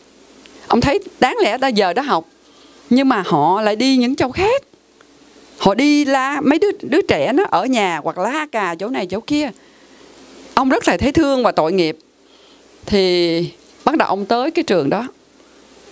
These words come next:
Ông gặp ngay hiệu trưởng. Và ông xin, ông đóng một số tiền cho các em đó vô trường học.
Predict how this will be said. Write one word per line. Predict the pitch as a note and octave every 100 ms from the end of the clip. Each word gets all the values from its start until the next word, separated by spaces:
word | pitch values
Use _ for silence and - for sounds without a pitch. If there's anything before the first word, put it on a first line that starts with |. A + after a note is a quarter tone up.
| - - - - - -
Ông | G#3
gặp | G3 -
ngay | G#3+ G#3
hiệu | D#3+
trưởng. | D#3+ D#3 D3+ C4 D#4+ - - - - - - - - - - - -
Và | F#3 F3+
ông | - G3 G3+
xin, | - G#3+ G#3+ G#3 G3+ G3 F#3 -
ông | - G3+ G3
đóng | G#3+ C#4+
một | D4+ -
số | - A#3 B3 F4+
tiền | F4 F3 D3 C#3+ B2+ - _ - - - - -
cho | G3+ F#3+
các | F#3 A3 -
em | F#3+ F3+
đó | F3+ G#3 A#3+
vô | G3 F3+
trường | F3 C#3
học. | C#3+ -